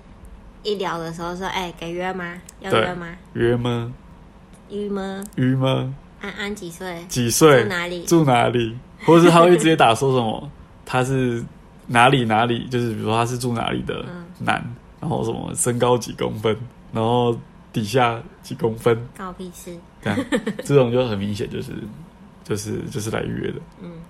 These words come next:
Speaker 2: 这种就不用理他。那有些我觉得是，他会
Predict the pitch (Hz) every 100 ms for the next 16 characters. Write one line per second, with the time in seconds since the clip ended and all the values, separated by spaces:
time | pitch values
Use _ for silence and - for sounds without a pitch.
0 | - - - - 120 110 104 85 - -
1 | - - - - - - 117 110 110 113
2 | - - - - 156 120 135 147 156 131
3 | 113 120 117 117 113 139 143 135 - -
4 | - - - - - - - - - 165
5 | 175 143